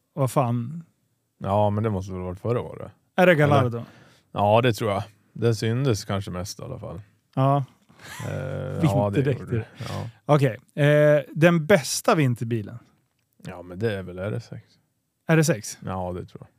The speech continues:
Speaker 2: jag.
Speaker 1: Ä-, är den, är den bäst på vintern, liksom så?
Speaker 2: Ja, men det tycker jag. Alltså, det är en
Speaker 1: Är den
Speaker 2: riktig
Speaker 1: bättre än Dodgen?
Speaker 2: Ja, alltså överlag. Alltså om
Speaker 1: Ja.
Speaker 2: du ser till Dodgen är mer,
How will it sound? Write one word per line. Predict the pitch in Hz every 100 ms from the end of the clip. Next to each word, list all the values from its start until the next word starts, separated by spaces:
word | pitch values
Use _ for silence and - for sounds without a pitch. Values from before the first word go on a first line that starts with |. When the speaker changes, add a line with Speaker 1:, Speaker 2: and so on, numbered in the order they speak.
| -
Speaker 2:
jag. | -
Speaker 1:
Ä-, | - 262
är | 180
den, | 156 147 143 143
är | 202 185
den | 160 156
bäst | 143 - -
på | 123
vintern, | 120 110 117 123
liksom | 123 120 117
så? | 104 - _ _ _ _ -
Speaker 2:
Ja, | 92 98 113
men | 120
det | 175
tycker | 160 101 92
jag. | 90
Alltså, | 98 104
det | 110
är | 175 127
en | 185
Speaker 1:
Är | 185
den | 196 185
Speaker 2:
riktig |
Speaker 1:
bättre | 302 - 180 165
än | 160
Dodgen? | 220 151 - 139 127 _ _ _ - - _
Speaker 2:
Ja, | 107 98 98 98 95 _ -
alltså | 104 - 110
överlag. | 113 120 131 156 90 87 92 -
Alltså | 107 104 110
om | 110
Speaker 1:
Ja. | -
Speaker 2:
du | 120
ser | 120 101
till | 104 101 98 98 95 - - -
Dodgen | 135 117 151 139 - 127 120
är | 117
mer, | 117 117